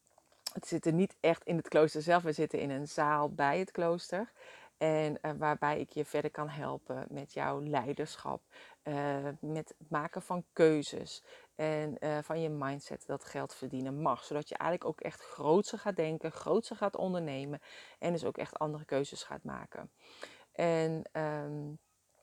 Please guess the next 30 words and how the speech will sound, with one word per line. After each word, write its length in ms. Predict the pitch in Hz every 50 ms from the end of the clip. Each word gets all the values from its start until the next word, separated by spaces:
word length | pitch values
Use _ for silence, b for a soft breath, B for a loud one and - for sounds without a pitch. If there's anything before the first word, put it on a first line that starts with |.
| _ _ _ _ _ _ _ _
nou 160 | - 165 147 131
ja, 120 | 127 - - -
ik 160 | 190 190 -
ga 120 | - 175
je 100 | 160 165
dus 120 | - - -
eigenlijk 360 | - 180 - - 202 - -
gewoon 240 | - 165 160 - -
op 120 | 165 -
die 120 | - 214
dag 240 | 202 180 160 160 -
ook 140 | - 156 -
leren 380 | - 143 143 139 147 143 143 143
hoe 180 | 147 165 202 220
je 100 | 214 202
van 120 | - 180
een 140 | 175 165 151
bijbaan, 600 | 160 147 151 156 160 139 135 131 131 135 139 143 B B B B B B B B B
eh, 140 | - 175 180
zoals 220 | 170 - 160 156
ik 180 | - 165 - -
had, 180 | 151 143 - -
je 120 | 143 151 147
bedrijf 400 | - 147 175 165 185 202 226 -
kunt 220 | - 196 175 -
maken. 420 | 165 156 156 156 160 - 165 -
Of 320 | - 175 175 175 - - B B B B B B _
als 220 | - 156 156 -
je 120 | 160 156 147
zegt, 360 | - - 151 - - -